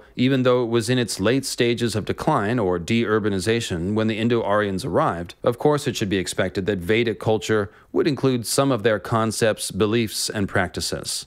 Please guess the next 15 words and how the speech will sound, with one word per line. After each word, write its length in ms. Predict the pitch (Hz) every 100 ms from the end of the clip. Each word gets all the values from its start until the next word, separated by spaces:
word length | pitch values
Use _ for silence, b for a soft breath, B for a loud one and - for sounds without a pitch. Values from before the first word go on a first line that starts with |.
| -
Similarly, 600 | - 143 120 113 113 110
the 160 | 123
Oxus 420 | - 107 - 110 -
civilization 800 | 107 92 92 92 90 - 131 120
was 260 | 127 117
wealthy 600 | 107 123 147 147 170 160
and 200 | 127 127
influential, 840 | 104 107 107 110 90 87 - - -
and 140 | 123
the 100 | 127
Indo-Aryans 880 | 131 139 135 120 123 123 120 113 - -
seem 220 | 214 277
to 60 | 123
have 220 | 113 107
spent 380 | - 113 117